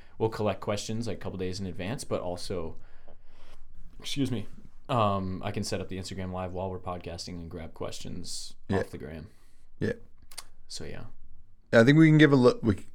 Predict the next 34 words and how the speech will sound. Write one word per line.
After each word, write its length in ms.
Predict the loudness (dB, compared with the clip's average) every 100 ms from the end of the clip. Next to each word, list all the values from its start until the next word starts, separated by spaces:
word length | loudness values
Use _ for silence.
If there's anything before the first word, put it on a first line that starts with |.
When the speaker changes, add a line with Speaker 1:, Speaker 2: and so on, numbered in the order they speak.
| -2
Speaker 2:
maybe 200 | 6 8 10
we 100 | 10
can 100 | 10
give 160 | 10
a 60 | 10
heads 220 | 8 8
up 160 | 6 6
to 80 | 4
everyone 280 | 6 4
and 80 | 4
go, 180 | 6 6
"Hey, 160 | 8 8
we're 80 | 6
Speaker 1:
Yeah. 60 | 4
Speaker 2:
gonna 140 | 2
be 160 | 2 2
Speaker 1:
Yeah. 80 | 2
Speaker 2:
doing 200 | 4 4
Instagram. 400 | 2 2 2 4
We're 120 | 8 10
gonna 160 | 12
Speaker 1:
Yeah, 40 | 12
Speaker 2:
be 40 |
Speaker 1:
yeah. 40 | 12
Speaker 2:
recording 320 | 12 12 12
a 40 |
podcast 540 | 12 10 12 10 8 2 -10
Speaker 1:
Yeah. 120 | 0 10
Speaker 2:
at 340 | 12 12 6
two 220 | 6 10
o'clock, 440 | 10 10 10 10 8
at 280 | 6 4 2
two 180 | 4 6
thirty. 500 | 8 10 10 8